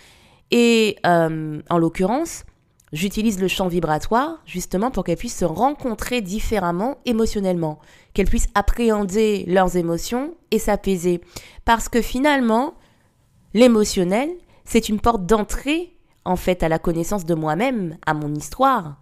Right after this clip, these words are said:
en fait. Et si vous avez écouté les épisodes précédents, euh, dans lesquels justement j'aborde avec Fabienne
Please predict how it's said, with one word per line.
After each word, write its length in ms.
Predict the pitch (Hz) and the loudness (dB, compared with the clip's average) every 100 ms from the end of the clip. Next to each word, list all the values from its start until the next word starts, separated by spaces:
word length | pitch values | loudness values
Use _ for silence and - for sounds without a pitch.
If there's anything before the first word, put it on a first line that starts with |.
| _ _ _ 147 | _ _ _ -12
en 80 | |
fait. 400 | 143 143 135 - - - - - - | -6 -4 -6 -10 -20 -20 -20 -8 0
Et 80 | 202 | 2
si 140 | 302 | 2
vous 180 | 302 262 | 4 4
avez 160 | 220 | 4
écouté 300 | 214 208 220 | 2 -2 -2
les 180 | 208 175 | -2 0
épisodes 300 | 180 165 175 | -2 0 -2
précédents, 540 | - 165 - 170 269 349 | 0 -4 -4 -2 -2 -4
euh, 80 | 170 - - | -8 -10 -6
dans 100 | 170 | 0
lesquels 380 | 170 165 196 180 | 0 2 0 -2
justement 360 | 160 - 165 170 | -6 -6 -2 0
j'aborde 400 | 165 156 170 160 | 0 0 0 0
avec 220 | 151 147 | -2 -2
Fabienne 480 | 156 151 170 165 | -4 -2 -2 -4